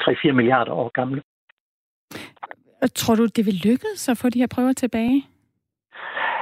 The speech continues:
Speaker 1: Ja, det tror jeg, der er en, der er en god chance for. Øhm, så, så jeg, altså man siger, jeg, jeg tror, kineserne har teknologien til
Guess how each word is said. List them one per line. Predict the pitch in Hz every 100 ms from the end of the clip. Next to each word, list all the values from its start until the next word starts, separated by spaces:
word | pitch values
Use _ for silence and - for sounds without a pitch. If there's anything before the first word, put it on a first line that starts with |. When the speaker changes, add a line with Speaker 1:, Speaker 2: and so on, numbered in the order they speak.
| - - 165
Speaker 1:
Ja, | 156
det | -
tror | 180
jeg, | 156
der |
er | 147
en, | 143
der | 165
er | 151
en |
god | 151
chance | - 143 - 117
for. | 135 131 - - 151
Øhm, | 135 139 139 131 123 131 117 - -
så, | 147 127 123 131 - 202
så | 147
jeg, | 131 - - -
altså | - 123
man | 143
siger, | 123 151 131 - - - - - -
jeg, | 156
jeg | -
tror, | - 180 - _ _ _ -
kineserne | 190 170 - 143
har | 165 147 _ _ _ -
teknologien | 156 147 131 170 165 131 -
til | 151